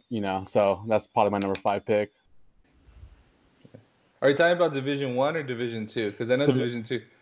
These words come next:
Speaker 2: came
Speaker 1: Division
Speaker 2: out.
Speaker 1: One.
Speaker 2: Division One? Okay.
Speaker 1: Yeah. I haven't
Speaker 2: Yeah.
Speaker 1: played Division Two yet, so.
Speaker 2: Okay. I played Division One and, and I liked it. So, it, actually, a buddy of mine from work was like, "You need to play this game," and he actually bought it for me.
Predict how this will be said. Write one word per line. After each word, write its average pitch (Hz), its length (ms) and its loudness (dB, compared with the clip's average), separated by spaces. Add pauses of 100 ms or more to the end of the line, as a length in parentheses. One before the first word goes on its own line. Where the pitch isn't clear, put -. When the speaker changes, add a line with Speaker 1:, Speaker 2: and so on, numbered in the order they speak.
(260)
Speaker 2:
came 127 80 -4
Speaker 1:
Division 151 320 6
Speaker 2:
out. 131 40 6
Speaker 1:
One. 110 340 2 (200)
Speaker 2:
Division 107 280 -6
One? 107 200 -2
Okay. 98 240 -2
Speaker 1:
Yeah. 110 360 2 (180)
I 120 100 0
haven't 156 180 4
Speaker 2:
Yeah. - 40 0
Speaker 1:
played 151 160 6
Division 135 280 4
Two 131 140 -2
yet, 110 460 2
so. - 180 -6
Speaker 2:
Okay. 95 300 -2 (760)
I 131 100 6
played 165 480 2
Division 139 500 -2
One 120 300 -2
and, 110 380 -4 (520)
and 117 140 0
I 117 80 6
liked 117 240 2
it. 117 160 -6
So, 135 380 4
it, - 120 0
actually, 135 340 -2
a 117 40 -2
buddy 120 260 -2
of 120 80 -2
mine 113 160 -2
from 110 240 -6
work 110 220 -4
was 113 100 -6
like, 107 160 0
"You 113 60 -4
need 117 160 -2
to 110 80 0
play 110 160 0
this 101 180 -2
game," 104 200 -2
and 104 100 -2
he 113 60 0
actually 107 240 -2
bought 104 260 0
it 101 100 -2
for 98 180 -2
me. 95 200 -10